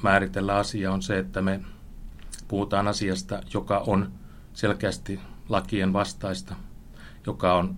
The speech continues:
kansainvälisten normien tai kansainvälisen oikeuden, ää, vastaista, tai meille selkeästi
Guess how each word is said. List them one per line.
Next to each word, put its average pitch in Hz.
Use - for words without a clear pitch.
kansainvälisten 95
normien 95
tai 92
kansainvälisen 95
oikeuden, 92
ää, 98
vastaista, 98
tai 113
meille 101
selkeästi 92